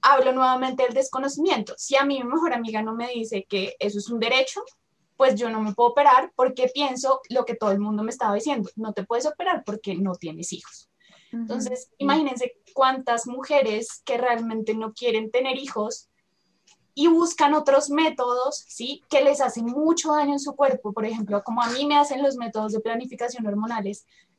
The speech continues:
Speaker 1: por simplemente no saber que lo pueden hacer, ¿sí?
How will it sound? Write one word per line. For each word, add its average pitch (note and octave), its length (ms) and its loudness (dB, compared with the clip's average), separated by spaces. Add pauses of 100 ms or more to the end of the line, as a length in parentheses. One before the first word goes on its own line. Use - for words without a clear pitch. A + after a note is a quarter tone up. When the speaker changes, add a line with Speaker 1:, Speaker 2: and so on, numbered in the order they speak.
Speaker 1:
por C4 140 4
simplemente C4 640 -2
no C#4 120 -2
saber C4+ 500 2 (160)
que C4+ 140 -4
lo C#4+ 180 -2
pueden B3 280 0
hacer, A#3+ 380 -4 (440)
¿sí? C4+ 400 -14